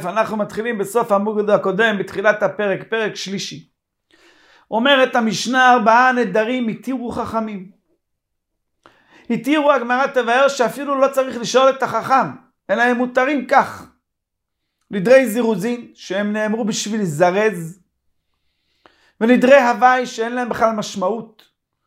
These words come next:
ונדרי שגגות, שבסוף התברר שתלו את זה בשגגה,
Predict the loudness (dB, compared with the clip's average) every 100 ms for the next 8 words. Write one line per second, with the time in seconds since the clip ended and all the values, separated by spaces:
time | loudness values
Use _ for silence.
0 | _ _ _ _ _ -2 4 6 6 2
1 | 0 4 4 4 0 -2 -2 -2 -2 -10
2 | _ _ _ _ _ _ -4 -2 2 2
3 | 4 0 -2 -6 -2 0 0 0 -2 -4
4 | -4 0 2 2 0